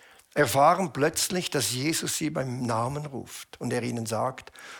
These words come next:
„Du gehörst zu mir.“ So empfängt man das Reich Gottes.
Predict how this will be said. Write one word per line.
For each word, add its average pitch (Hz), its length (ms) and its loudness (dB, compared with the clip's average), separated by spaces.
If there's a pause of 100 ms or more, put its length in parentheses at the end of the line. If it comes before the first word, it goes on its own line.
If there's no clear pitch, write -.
„Du 135 120 -2
gehörst 123 580 0
zu - 120 -4
mir.“ 117 360 -4 (360)
So 175 480 4
empfängt 160 760 -2
man 151 240 0
das 143 240 -2
Reich 131 440 -2
Gottes. - 600 -8